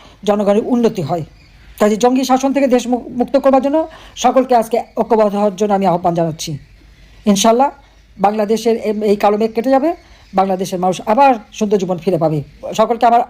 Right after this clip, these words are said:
সংগ্রামী অভিনন্দন জানাচ্ছি এবং এই আন্দোলন সফল হোক সেই কামনা করছি। গণতন্ত্র মুক্তির এই আন্দোলন সফল হোক। একটা কথা স্পষ্ট বলতে চাই, অনেক মানুষ তারা হত্যা করেছে, হয়তো এখন শুধু নাম ধাম খুব অল্প লোকেরই পাওয়া গেছে, বাকি অনেকের পাওয়া যায়নি।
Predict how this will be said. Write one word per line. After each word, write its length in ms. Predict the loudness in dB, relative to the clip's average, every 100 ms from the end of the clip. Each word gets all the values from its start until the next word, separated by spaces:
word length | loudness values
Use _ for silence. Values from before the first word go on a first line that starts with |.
| _ -6
সংগ্রামী 300 | 0 2 2
অভিনন্দন 340 | 2 2 2
জানাচ্ছি 440 | 2 2 0 -6 -6 -14 -20 -4
এবং 280 | 0 0 0 -8 2
এই 120 | 2
আন্দোলন 300 | 4 2 0
সফল 400 | -2 0 2 2
হোক 160 | 2
সেই 140 | 0 0
কামনা 240 | 0 -2
করছি। 340 | -6 -10 -10 -10 -8 -2
গণতন্ত্র 440 | 0 2 0 2
মুক্তির 300 | -2 2 4
এই 100 | 4
আন্দোলন 420 | 4 4 4 4 0 -16
সফল 400 | -2 -2 0 0
হোক। 140 | -2 -6 _ -20 -6
একটা 240 | -4 2 4
কথা 120 | 2
স্পষ্ট 300 | 2 -2 0
বলতে 260 | 0 0
চাই, 280 | 2 2 2 -4 _ -10
অনেক 340 | 0 2 2 2
মানুষ 200 | 0 2
তারা 140 | 2
হত্যা 260 | 2 0 0
করেছে, 400 | 0 -2 -4 -6 -10 -20 -20 -20 -12 -2
হয়তো 180 | 2 2
এখন 160 | 0
শুধু 160 | 0 2
নাম 300 | 4 4 4
ধাম 180 | 4 2
খুব 300 | 2 -2 -2 -6
অল্প 240 | -2 2
লোকেরই 260 | 2 2 0
পাওয়া 220 | 2 2
গেছে, 200 | 2 -2
বাকি 220 | 0 0
অনেকের 220 | 0 0
পাওয়া 220 | 0 0 2
যায়নি। 300 | 0 0